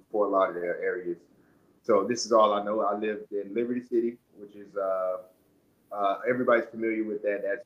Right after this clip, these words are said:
where, uh, Muhammad Ali and Martin Luther King, this is the area that, that they would come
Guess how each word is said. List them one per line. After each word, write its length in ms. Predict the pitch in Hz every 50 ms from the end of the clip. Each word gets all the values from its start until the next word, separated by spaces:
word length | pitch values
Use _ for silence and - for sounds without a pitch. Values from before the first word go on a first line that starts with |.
| _
where, 340 | - 104 101 101 98 95 95 95 - - 92
uh, 300 | 92 92 90 90 90 87 87
Muhammad 360 | 90 92 92 98 101 98 98 101
Ali 760 | 98 95 95 92 90 98 98 95 95 95 92 92 92 92 90 - _ _ _ _ _ _ -
and 80 | - 98
Martin 300 | 101 104 104 101 98 95 -
Luther 120 | - - - -
King, 260 | 104 101 101 98 98
this 160 | 101 113 110
is 100 | - -
the 140 | - 120 - -
area 400 | 117 110 107 107 107 104 104 101
that, 280 | 98 104 104 104 - 104
that 200 | 110 110 - -
they 100 | 113 110
would 220 | 107 104 101 104 -
come 140 | 104 101